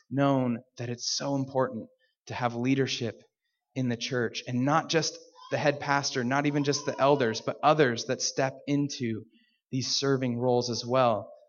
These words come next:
And at Harvest, I can say we have a lot of people that serve here super well without being a deacon, without having that title. And that honestly, we could just slap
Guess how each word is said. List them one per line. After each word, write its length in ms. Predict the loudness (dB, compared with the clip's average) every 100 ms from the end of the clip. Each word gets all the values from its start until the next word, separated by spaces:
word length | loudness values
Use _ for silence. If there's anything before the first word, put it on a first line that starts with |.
| _ _ _ _ _ 2
And 140 | 4
at 60 | 6
Harvest, 340 | 6 4 4
I 80 | 0
can 100 | 0
say 180 | 2 2
we 140 | 2
have 260 | -2 -2 -2
a 60 | 2
lot 180 | 2
of 80 | 2
people 280 | 0 0 0
that 120 | 0
serve 320 | -2 0 -2
here 360 | 0 0 -2 -4
super 400 | -10 -6 -2 0
well 440 | 2 2 0 -4 -14 _
without 360 | -4 2 2 4
being 420 | 4 4 2 -2
a 60 | -2
deacon, 500 | 0 -2 -2 -8 -10 _ _ _
without 320 | -8 4 4 6
having 480 | 4 4 0 0
that 240 | 0 0 -4
title. 480 | -4 -2 -2 -4 -10 -20 -2
And 80 | 0
that 100 | 4
honestly, 720 | 6 6 4 0 0 0 0 -2
we 100 | 0
could 120 | 0 2
just 180 | 0
slap 260 | 2 2